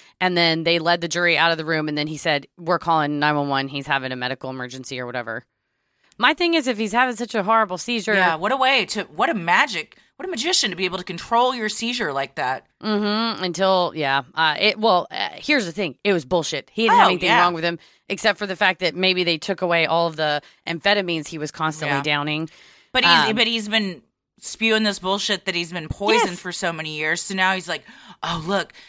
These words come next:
Speaker 2: I'm, I'm so sick because of all the poisoning, all the mercury."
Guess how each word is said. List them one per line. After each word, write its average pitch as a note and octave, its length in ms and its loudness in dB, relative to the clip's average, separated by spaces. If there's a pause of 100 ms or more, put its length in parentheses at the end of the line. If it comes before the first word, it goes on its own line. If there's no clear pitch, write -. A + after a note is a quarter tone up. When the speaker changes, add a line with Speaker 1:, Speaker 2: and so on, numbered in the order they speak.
(120)
Speaker 2:
I'm, F#3+ 300 0
I'm F#3 180 -2
so F#3+ 160 -6
sick A3+ 420 -2
because F#3+ 280 -10
of F#3 80 -4
all F3+ 100 2
the E3 100 -4
poisoning, F#3+ 800 -2
all G3 120 0
the G3 100 -2
mercury." F#3 800 -2